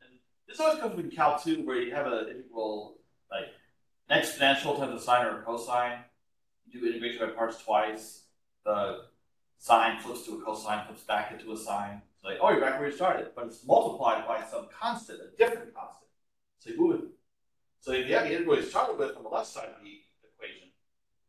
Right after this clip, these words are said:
you take the new integral with the same, same integral times a constant and move it over to the left side. And then you have the, your integral you want times the constant, you divide by the constant.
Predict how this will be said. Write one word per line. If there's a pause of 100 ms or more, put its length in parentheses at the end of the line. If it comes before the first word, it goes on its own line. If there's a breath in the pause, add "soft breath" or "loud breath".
(180)
you
take
the
new
integral
with
the
same, (220)
same
integral
times
a
constant
and
move
it (540)
over
to
the
left
side. (1120)
And
then
you
have
the,
your
integral
you
want
times
the
constant,
you
divide
by
the
constant.